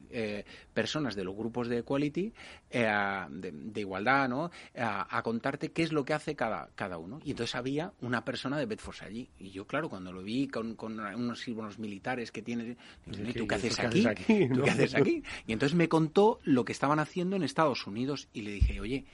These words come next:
Speaker 1: ¿y yo esto lo puedo montar en España?". Y me, y me dijo, "¿Por qué no? ¿Tú quieres hacerlo? Adelante". O sea, así fue como conocí. Y, mm, el, eh, la segunda pregunta que me hacías, perdona, era
Speaker 2: No, pero claro,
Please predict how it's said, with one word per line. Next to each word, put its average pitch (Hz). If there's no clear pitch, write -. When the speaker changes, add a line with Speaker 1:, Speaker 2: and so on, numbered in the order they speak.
Speaker 1:
¿y 104
yo 98
esto -
lo 147
puedo 98
montar 92
en 95
España?". 120
Y 104
me, 95
y 85
me 92
dijo, -
"¿Por -
qué -
no? 110
¿Tú 127
quieres 139
hacerlo? 156
Adelante". 110
O -
sea, 95
así 117
fue 190
como 170
conocí. 101
Y, 120
mm, 117
el, 120
eh, 113
la 117
segunda 156
pregunta 151
que 147
me 139
hacías, 156
perdona, 143
era 160
Speaker 2:
No, 175
pero 139
claro, 170